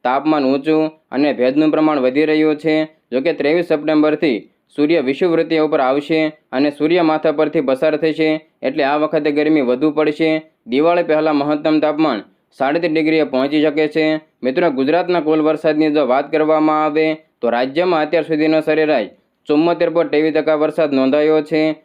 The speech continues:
જેમાં કચ્છમાં સરેરાશ નેવ્યાસી ટકા વરસાદ નોંધાયો છે, તો ઉત્તર ગુજરાતમાં પંચાવન પોઇન્ટ ઝીરો સાત ટકા જેટલો વરસાદ નોંધાયો છે, તો પૂર્વ મધ્ય ગુજરાતમાં અઠ્ઠાવન પોઇન્ટ પંચોતેર ટકા વરસાદ નોંધાયો છે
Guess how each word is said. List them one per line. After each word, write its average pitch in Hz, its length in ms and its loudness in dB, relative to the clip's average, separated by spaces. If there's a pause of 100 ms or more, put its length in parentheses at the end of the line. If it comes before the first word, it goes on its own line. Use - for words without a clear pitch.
(140)
જેમાં 143 300 0
કચ્છમાં 160 400 0
સરેરાશ 151 420 0 (320)
નેવ્યાસી 156 520 0
ટકા 156 260 0
વરસાદ 151 340 -2
નોંધાયો 151 440 2
છે, 156 200 -2 (360)
તો - 80 -2 (120)
ઉત્તર 156 240 0
ગુજરાતમાં 151 640 0 (320)
પંચાવન 165 460 0
પોઇન્ટ 156 200 -2
ઝીરો 156 180 2
સાત 151 240 -4
ટકા 151 260 0
જેટલો 151 240 0
વરસાદ 151 340 0
નોંધાયો 147 480 2
છે, 156 200 -2 (380)
તો 131 100 0
પૂર્વ 156 300 2
મધ્ય 151 320 0
ગુજરાતમાં 151 600 0 (320)
અઠ્ઠાવન 165 440 -2
પોઇન્ટ 160 180 0
પંચોતેર 151 380 0
ટકા 151 280 0
વરસાદ 156 280 0
નોંધાયો 147 500 2
છે 156 200 -2